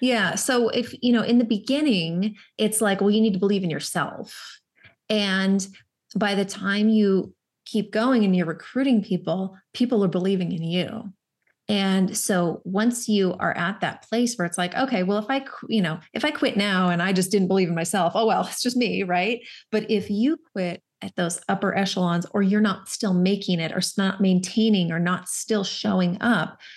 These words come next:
you are letting down all of these people. Like, all these people you recruited, they're, they're looking to you. You're their example.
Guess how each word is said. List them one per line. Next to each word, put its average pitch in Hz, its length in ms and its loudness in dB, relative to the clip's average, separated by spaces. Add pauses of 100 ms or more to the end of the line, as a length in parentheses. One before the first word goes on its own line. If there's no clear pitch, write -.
(160)
you 226 160 2
are 196 140 4
letting 175 480 2
down 180 340 2
all 180 420 0
of 180 140 -2
these 175 220 -6
people. - 440 -8
Like, 185 300 -4
all 240 80 -2
these 220 160 0
people 220 240 0
you 196 140 4
recruited, 185 500 0
they're, 214 260 2
they're 226 280 0
looking 233 360 2
to 208 200 -2
you. 170 280 0
You're 208 220 2
their 214 220 0
example. 208 680 -2